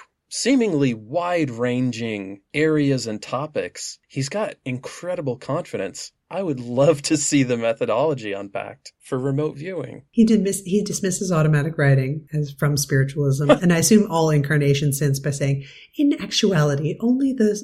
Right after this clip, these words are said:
Speaker 2: secret thoughts and desires, the forgotten and half-forgotten impressions of the writer appear in automatic writing,"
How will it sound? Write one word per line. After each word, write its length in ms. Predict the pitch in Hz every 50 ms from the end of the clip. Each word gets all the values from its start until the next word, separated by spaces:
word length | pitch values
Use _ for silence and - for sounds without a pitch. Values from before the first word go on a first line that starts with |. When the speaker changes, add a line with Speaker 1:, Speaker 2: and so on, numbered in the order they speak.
| - -
Speaker 2:
secret 520 | - - - 262 247 - 233 214 214 -
thoughts 340 | - - 190 185 185 185 -
and 160 | 214 196 175
desires, 640 | 175 165 156 160 147 143 135 135 139 151 151 - -
the 200 | - 190 185 240
forgotten 640 | 226 - 247 233 - 220 247 262 254 254 254 254 - - _
and 100 | - 214
half-forgotten 640 | 175 180 202 190 156 - - 180 151 165 160 160 165
impressions 640 | 165 160 156 147 - - 185 170 - - 170 143 135 156
of 120 | 143 143
the 100 | 156 151
writer 440 | 143 143 143 143 139 143 135 135 139 139
appear 500 | - - - - - - 170 151 147 139
in 80 | 135 147
automatic 560 | 147 147 135 143 139 139 139 139 139 139 -
writing," 400 | 151 143 139 139 147 143 139